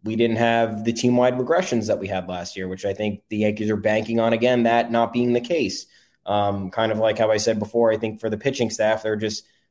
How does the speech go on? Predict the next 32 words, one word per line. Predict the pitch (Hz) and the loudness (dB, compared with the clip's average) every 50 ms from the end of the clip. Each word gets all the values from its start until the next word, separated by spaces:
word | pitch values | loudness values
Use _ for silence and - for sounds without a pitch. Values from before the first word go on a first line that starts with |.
| _ _ | _ _
banking | - 101 110 110 113 113 117 113 113 | -2 0 2 2 2 0 0 0 2
on | 113 113 110 | 2 2 2
those | 110 113 110 107 | 2 2 2 2
guys | 107 110 107 110 110 110 107 107 | 2 2 2 4 2 2 0 0
having | - 110 113 110 110 110 110 110 107 | 0 0 0 0 0 -2 -4 -6 -8
the | 104 107 107 | -6 -4 -4
same | - - 117 117 117 117 117 117 117 117 107 113 - _ _ _ _ _ _ _ _ _ _ _ _ _ _ _ | -2 0 0 2 2 2 4 2 2 0 0 -4 -10 _ _ _ _ _ _ _ _ _ _ _ _ _ _ _
campaigns | - - 120 120 117 123 123 123 120 117 | -2 0 0 0 2 2 2 2 2 2
that | 123 107 | 2 2
they | 120 117 | 2 2
had | 123 123 120 107 | 4 4 4 4
last | 123 139 143 143 139 - | 4 4 2 2 0 -2
year, | 110 107 | -4 -2
even | 113 110 110 110 | -2 -2 -2 0
though | 110 110 110 | 0 0 0
it's | 110 110 - | 0 -2 -4
not | 110 110 110 - - | -4 -2 -2 -2 -2
really | 117 113 110 110 107 | -2 0 0 0 0
gonna | 110 113 110 | -2 -2 -2
be | 107 110 110 | -2 -4 -4
entirely | 104 104 - 113 117 117 113 110 113 | -4 -4 0 0 2 2 2 0 -2
likely. | 110 120 131 131 120 - - 101 95 | 0 0 2 0 0 -2 -4 -6 -8
So, | 92 - - 101 98 98 98 95 - _ _ _ _ _ _ _ _ _ - | -6 -6 -4 -2 0 0 -2 -2 -6 _ _ _ _ _ _ _ _ _ -2
um, | 104 107 104 104 104 101 98 - - | 0 0 0 0 -2 -4 -8 -8 -4
I, | 107 110 110 110 107 107 107 107 | 0 2 2 2 2 2 2 2
uh, | 107 104 104 104 104 104 104 104 107 - - | 2 4 4 4 4 4 4 2 2 2 2
I'm | 123 135 143 | 0 0 2
just | 156 151 - | 0 0 2
here | 165 156 151 | 2 0 2
for | 156 147 | 2 2
the | 131 117 | 2 4
ride. | 117 110 104 101 95 92 92 | 4 4 4 4 2 -2 -4